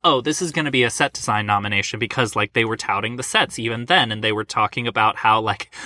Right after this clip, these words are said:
this was shot on Fellini's sound stages, and I was like, "Oh, okay, well, this is gonna be the thing," and I think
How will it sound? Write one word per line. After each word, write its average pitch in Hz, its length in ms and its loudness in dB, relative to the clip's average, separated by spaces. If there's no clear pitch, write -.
this 156 300 2
was 135 160 0
shot 131 380 6
on 131 180 4
Fellini's 147 760 2
sound 165 460 2
stages, 98 720 0
and 98 100 -8
I 107 60 -6
was 104 100 -8
like, 110 200 -4
"Oh, 131 260 6
okay, 95 220 -6
well, 95 160 -14
this 131 160 -6
is 131 100 -8
gonna 123 160 -6
be 120 120 -2
the 117 40 -8
thing," 98 340 -8
and 95 300 -8
I 104 160 0
think 101 360 0